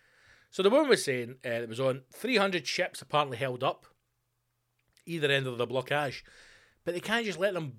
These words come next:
blast through because the canal's no meant to deal with the volume of, of ships passing at that, that time. So there's gonna be further delays. Um,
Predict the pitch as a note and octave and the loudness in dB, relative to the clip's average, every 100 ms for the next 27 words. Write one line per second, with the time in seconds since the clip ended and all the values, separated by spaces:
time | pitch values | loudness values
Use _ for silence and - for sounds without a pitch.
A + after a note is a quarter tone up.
0 | A2+ C#3+ F3+ E3+ - D3 G3+ G3+ - _ | -8 -4 -2 -4 -6 2 4 4 -2 _
1 | _ _ _ _ _ - C#3 F3 E3 C#3 | _ _ _ _ _ -14 -4 0 0 0
2 | D#3 D#3 D3 D#3+ E3+ D3+ D#3 D#3+ D#3 D#3 | 0 0 0 -4 -4 -4 -4 -4 -4 -10
3 | D#3 E3+ C3+ C#3+ C3+ F3 E3+ C#3+ D3 F3 | -6 -6 -6 -12 -4 -4 -2 -4 -2 0
4 | F3+ E3+ E3+ E3 - D#3+ D3 - A3 - | 0 -2 -2 -4 -4 -6 -6 -6 -6 -8
5 | - G#3+ F#3+ G#3 F#3 G3+ - G3 G#3+ - | -4 -4 -4 -6 -4 -4 -4 -4 -4 0
6 | C#4 D#4 C3+ _ _ - _ _ _ - | 0 0 -6 _ _ -20 _ _ _ -6
7 | D3 D3 F3+ E3+ G3 F#3+ D3+ C#3+ F#3+ C#3+ | -4 -2 -2 0 4 2 2 2 4 2
8 | - - _ - - _ _ - C3+ C#3 | -2 -14 _ -20 -20 _ _ -4 0 0